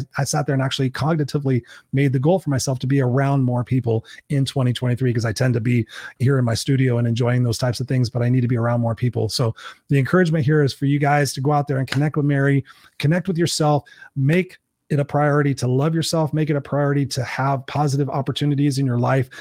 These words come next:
that you can go execute on and truly live your legacy, because it would be a shame. It would be a tragedy that if you get to the end of your life and you have a bunch of what ifs or oh wells or shoulda, coulda, wouldas, right now,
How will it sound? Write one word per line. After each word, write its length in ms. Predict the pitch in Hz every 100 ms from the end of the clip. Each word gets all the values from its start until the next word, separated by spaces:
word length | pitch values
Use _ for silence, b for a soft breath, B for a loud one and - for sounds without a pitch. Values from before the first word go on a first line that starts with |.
| B
that 160 | 127 143
you 60 |
can 100 | 139
go 140 | 135 139
execute 480 | 135 - 147 156
on 300 | 147 143 147 B B B -
and 340 | 131 127 127 _
truly 320 | - 202 175 147
live 180 | 143
your 100 | 135
legacy, 380 | 131 123 117 135
because 260 | 120 113 135
it 60 |
would 100 | 147
be 120 | 147 151
a 40 |
shame. 460 | - 143 110 101 -
It 40 | 131
would 140 | 135
be 120 | 143
a 60 | 131
tragedy 600 | - 151 160 131 120 113 B B
that 80 | 143
if 100 | 123
you 60 | 143
get 160 | 165
to 80 | -
the 140 | 143 151
end 100 | 151
of 80 |
your 80 | 135
life 320 | 127 139 127 - B B -
and 160 | 135 131
you 80 | 123
have 160 | 135
a 40 | 127
bunch 260 | 131 -
of 140 | 127 - B B
what 240 | 143 139 143
ifs 400 | 135 131 - - -
or 140 | 147
oh 80 | 143
wells 540 | 143 139 143 139 135
or 320 | 135 120 113 B B
shoulda, 240 | - 165 156
coulda, 220 | - 147
wouldas, 480 | 131 147 165 160 - _ _ 151
right 200 | 165 170
now, 280 | 165 143